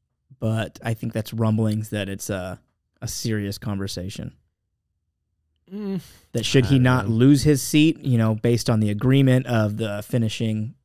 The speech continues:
Speaker 1: P two in the standings, that maybe they're gonna force his hand, or that he's gonna choose to just do this on his own come the end of the season.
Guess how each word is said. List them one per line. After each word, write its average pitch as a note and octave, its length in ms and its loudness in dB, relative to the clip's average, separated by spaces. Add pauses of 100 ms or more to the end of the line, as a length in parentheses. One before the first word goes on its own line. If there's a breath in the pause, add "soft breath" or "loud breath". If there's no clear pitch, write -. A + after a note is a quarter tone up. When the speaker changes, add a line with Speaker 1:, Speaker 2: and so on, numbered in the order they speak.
(440)
Speaker 1:
P C3 140 -2
two C3 180 2
in A#2 80 2
the A2 60 0
standings, F3 680 -2 (960)
that - 140 -12
maybe A2+ 320 4
they're A2+ 120 2
gonna A2 180 0
force A2+ 320 -4
his G#2+ 100 -6
hand, C#3+ 520 -2 (840)
or - 100 -4
that G#2+ 140 -8
he's A2+ 160 0
gonna A2 180 -4
choose C#3+ 440 4
to C#3+ 120 -2
just B2+ 220 0
do C3+ 120 2
this B2+ 200 0
on A#2 140 -2
his G2+ 140 -4
own E3 380 -2 (180)
come B2 260 -2
the B2+ 140 -6
end D3 180 -2
of D#3 80 2
the D#3+ 60 0
season. E3+ 520 -2